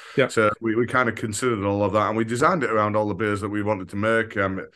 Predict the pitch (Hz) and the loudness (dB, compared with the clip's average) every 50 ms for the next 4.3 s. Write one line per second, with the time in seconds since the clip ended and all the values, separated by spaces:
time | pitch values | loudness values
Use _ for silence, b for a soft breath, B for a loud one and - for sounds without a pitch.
0 | _ - - 110 113 113 110 123 113 110 107 107 - 101 98 107 107 110 110 117 | _ -8 -2 0 0 2 4 4 4 4 2 0 -4 -2 2 2 4 4 4 2
1 | 101 - - 107 95 107 104 - 107 101 - - 110 101 110 117 110 104 - 117 | 0 -2 -4 -4 -6 -6 -6 -4 -4 -2 -2 0 0 0 2 0 0 0 -2 -2
2 | 104 104 107 101 110 101 98 98 - 113 87 92 104 101 107 101 98 98 104 107 | 0 0 0 2 2 0 0 0 0 -2 0 -2 -2 -2 -2 -2 -2 0 0 0
3 | 110 98 104 98 - - 95 - - 113 110 110 104 104 107 104 92 - - 113 | 0 0 -2 -4 -4 -6 -8 -4 0 2 2 2 2 0 0 -2 -2 -2 0 0
4 | 101 95 - 113 107 107 | 0 -2 -2 -4 -4 -4